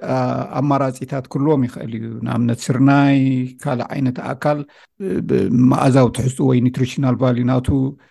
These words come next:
ኣብ፣ ኣብ ግምት ኣትዮም ሲ፣ ተመራጺ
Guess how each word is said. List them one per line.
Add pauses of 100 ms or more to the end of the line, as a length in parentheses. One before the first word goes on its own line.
(280)
ኣብ፣ (120)
ኣብ
ግምት
ኣትዮም
ሲ፣ (640)
ተመራጺ